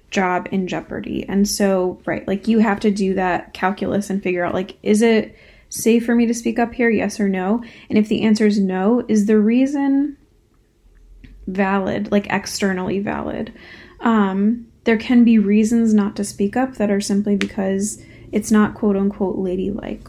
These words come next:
or because, um, you were taught that as a nice girl that you're not supposed to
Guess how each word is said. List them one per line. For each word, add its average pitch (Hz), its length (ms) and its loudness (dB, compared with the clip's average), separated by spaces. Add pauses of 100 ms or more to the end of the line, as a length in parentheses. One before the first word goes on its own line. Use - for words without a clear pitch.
or 202 200 2
because, 196 880 -2 (320)
um, 196 640 -2 (720)
you 208 160 4
were 202 120 6
taught 196 480 -4
that 185 540 -4 (680)
as 202 420 0
a 202 120 2
nice 202 320 2
girl 185 440 -2
that 190 200 -4
you're 190 160 -2
not 190 240 -6
supposed - 600 -6
to 185 520 -2